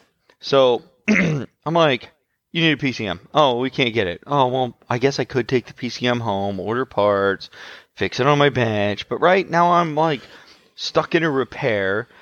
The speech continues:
I'm now liable for the parts. Anything that goes wrong with that car, I own it for the rest of my life. So I'm just like,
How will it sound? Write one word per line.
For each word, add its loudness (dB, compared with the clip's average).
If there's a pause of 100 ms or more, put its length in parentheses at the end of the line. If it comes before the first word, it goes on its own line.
(140)
I'm -2
now 4
liable 4
for -4
the 0
parts. -4
Anything 0
that 0
goes 0
wrong 2
with 0
that 0
car, 0
I 4
own 0
it -2
for -6
the 2
rest -2
of -10
my -4
life. 2
So -6
I'm -8
just -10
like, -2